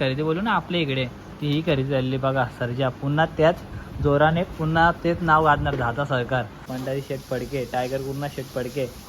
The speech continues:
हे नाव पुढच्या सीझनला तुम्हाला नक्कीच बघायला भेटणार. कारण की बादल आणि सर्जा पुन्हा दावणीला आलेले आहेत.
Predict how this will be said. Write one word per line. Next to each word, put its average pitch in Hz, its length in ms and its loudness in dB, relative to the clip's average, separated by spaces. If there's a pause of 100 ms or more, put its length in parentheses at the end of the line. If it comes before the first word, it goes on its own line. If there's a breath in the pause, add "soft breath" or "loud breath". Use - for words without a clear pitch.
हे 127 120 -2
नाव 135 180 0
पुढच्या 147 360 -4
सीझनला 143 380 -4
तुम्हाला 151 480 -2
नक्कीच 160 320 -4
बघायला 156 340 0
भेटणार. 135 300 -2
कारण 135 180 -2
की 135 100 -6
बादल 139 440 2
आणि 160 140 0
सर्जा 147 400 0
पुन्हा 156 380 -2
दावणीला 156 380 0
आलेले 156 300 0
आहेत. 139 140 0